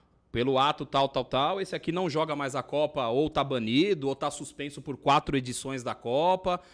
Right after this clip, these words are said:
E aí as Copas correlacionadas também fazem isso. E já tava na hora das Copas fazerem isso também, cara.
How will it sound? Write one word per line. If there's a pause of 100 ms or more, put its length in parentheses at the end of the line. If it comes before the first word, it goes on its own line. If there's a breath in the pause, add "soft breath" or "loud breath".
(220 soft breath)
E
aí
as
Copas
correlacionadas
também
fazem
isso. (240 loud breath)
E
já
tava
na
hora
das
Copas
fazerem
isso
também,
cara.